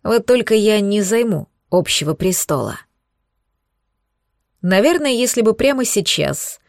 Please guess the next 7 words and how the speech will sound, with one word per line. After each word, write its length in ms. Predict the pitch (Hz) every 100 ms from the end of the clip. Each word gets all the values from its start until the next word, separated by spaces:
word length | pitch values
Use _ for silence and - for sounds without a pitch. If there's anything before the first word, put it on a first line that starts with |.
| - - _
над 200 | 190 190
нашими 320 | 226 - 208
головами 760 | 180 190 185 156 147 143 165 - _ _ _ _
туча 380 | 320 311 - 180
с 140 | - -
рыбами-иглами 1040 | 214 226 190 180 180 - 220 175 180 170
прохудилась, 1000 | - 185 - 196 233 359 190 - -